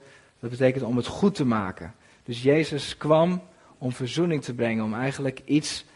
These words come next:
eh, weer heel te maken wat kapot was.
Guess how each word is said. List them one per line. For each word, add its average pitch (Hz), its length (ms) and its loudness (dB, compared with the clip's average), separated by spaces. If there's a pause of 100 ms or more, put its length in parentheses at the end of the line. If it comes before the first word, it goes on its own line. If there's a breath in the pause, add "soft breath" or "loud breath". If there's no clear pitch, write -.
(300 soft breath)
eh, 123 180 -6
weer 123 360 -2 (200)
heel 170 380 6
te 135 140 -6
maken 110 400 0
wat 107 160 -2
kapot - 360 -2
was. - 380 -8